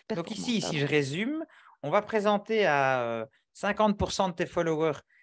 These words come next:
Speaker 1: l'image où tu fais un selfie, euh, avec la reine, et à cinquante autres pour cent de tes gens qui arrivent sur ta page, ou de tes followers,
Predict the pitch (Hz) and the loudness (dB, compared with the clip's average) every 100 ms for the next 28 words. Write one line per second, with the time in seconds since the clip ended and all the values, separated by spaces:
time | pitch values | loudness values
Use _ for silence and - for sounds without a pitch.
0 | _ 127 135 156 160 160 143 123 - 139 | _ -8 -4 0 4 4 2 0 -12 -16
1 | 135 - 135 120 - 147 123 - 139 - | -12 -4 -2 -2 0 -2 -2 -8 -10 -12
2 | - - - - 117 107 107 151 135 135 | -18 -20 -14 -6 -4 -2 -2 -2 -2 -4
3 | 107 113 160 233 277 _ _ 165 190 - | -8 -6 -6 -6 -10 _ _ -2 0 0
4 | - 240 226 214 196 180 175 - - 156 | -4 -6 -4 -4 -4 -4 -6 -4 0 0
5 | 117 - 135 143 160 151 143 151 165 131 | -2 -10 -8 -6 -4 -4 -4 -4 -4 -4
6 | 135 135 123 - 113 165 240 139 143 - | -4 -6 -8 -8 -4 -2 -4 -6 -6 -4
7 | 120 131 208 | -2 -2 -2